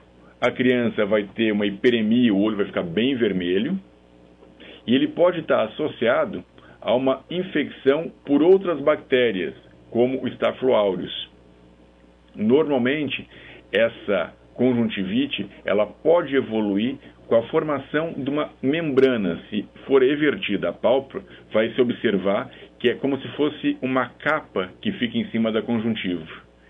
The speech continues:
Isso é característico da doença. Muitas vezes,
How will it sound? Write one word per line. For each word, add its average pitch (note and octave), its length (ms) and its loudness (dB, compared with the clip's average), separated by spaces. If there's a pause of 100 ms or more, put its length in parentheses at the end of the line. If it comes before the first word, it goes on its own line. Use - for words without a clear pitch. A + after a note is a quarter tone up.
(120)
Isso A2 220 -2
é A2 60 0
característico B2 800 -2
da A2+ 100 -2
doença. F2 360 -6 (680)
Muitas E3 380 2
vezes, A#2 480 -2